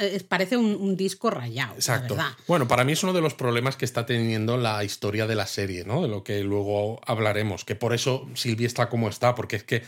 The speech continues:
Speaker 2: si Sylvie la haces ava-, evolucionar, no se sostiene en
Speaker 1: Pero para
Speaker 2: nada.
Speaker 1: mí ya está. En este episodio justamente hay ese momento que hemos mencionado antes,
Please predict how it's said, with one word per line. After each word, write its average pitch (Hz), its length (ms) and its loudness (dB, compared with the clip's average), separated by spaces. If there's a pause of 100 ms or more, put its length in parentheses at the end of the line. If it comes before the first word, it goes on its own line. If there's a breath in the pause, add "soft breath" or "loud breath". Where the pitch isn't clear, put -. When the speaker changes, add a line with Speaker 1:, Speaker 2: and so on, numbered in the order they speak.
(140 loud breath)
Speaker 2:
si - 240 -2
Sylvie 117 340 2
la 120 80 4
haces 117 240 -2
ava-, 120 260 0
evolucionar, 113 680 0 (300 loud breath)
no 113 140 0
se 113 120 -2
sostiene 107 440 0
en 107 60 4
Speaker 1:
Pero 233 140 6
para 233 140 6
Speaker 2:
nada. 254 100 6
Speaker 1:
mí 277 60 4
ya 311 100 4
está. 262 440 0
En 214 140 2
este 220 180 0
episodio 254 360 0
justamente 240 800 2
hay 208 180 4
ese 208 140 -2
momento 208 360 4
que 180 60 -4
hemos 180 180 0
mencionado 202 540 4
antes, 233 520 2